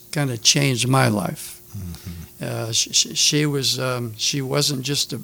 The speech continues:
Speaker 1: a, a beautiful person. She was beautiful inside and out. And, uh, spirituality was very important to her. She was from North Louisiana. She was Pentecostal, which, which I get to learn a,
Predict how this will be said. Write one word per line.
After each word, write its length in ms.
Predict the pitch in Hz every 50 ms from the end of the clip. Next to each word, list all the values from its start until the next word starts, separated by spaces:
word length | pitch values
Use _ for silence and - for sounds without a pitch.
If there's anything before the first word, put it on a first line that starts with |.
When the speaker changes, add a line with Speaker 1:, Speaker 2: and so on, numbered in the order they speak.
| - - -
Speaker 1:
a, 240 | - - - -
a 40 | 131
beautiful 520 | 123 135 151 147 143 139 135 113 - 131 117
person. 680 | - - 156 147 139 127 - - 135 123 135 139 - - - - - - - - - - - - - - -
She 140 | - - 135
was 140 | 131 127 117
beautiful 480 | 110 131 139 139 135 139 117 127 127 131
inside 580 | 139 151 147 - - - 156 147 139 139 131
and 200 | 135 135 135 131
out. 240 | 135 131 101 92 - - - - - - - - - - - - - - - - - - - - - - -
And, 420 | 247 - 131 127 127 127 123 123 131
uh, 340 | 123 123 123 120 117 120 113 - - - - -
spirituality 960 | - - - - 156 151 147 139 - - 143 139 135 135 143 143 139 135 135 127
was 260 | 120 120 113 - -
very 380 | - - 143 139 147 147 143 143
important 460 | 139 123 - 156 156 156 147 147 135
to 60 | 135 127
her. 160 | 131 131 135
She 160 | - - 143
was 100 | 127 -
from 140 | - 143 131
North 300 | 131 131 127 135 139 -
Louisiana. 680 | 156 147 147 151 147 - 139 131 135 131 127 135 139
She 160 | 139 - - 131
was 120 | 120 120
Pentecostal, 840 | - - 147 151 147 147 143 - 139 127 127 - - - 147 143 170 - - - - - - - - - - -
which, 260 | - 147 - - 165
which 320 | 147 135 131 120 - - -
I 160 | - 139 147 143
get 240 | 131 151 139 -
to 80 | - 139
learn 340 | 120 127 135 135 131 131 123
a, 140 | 117 117 113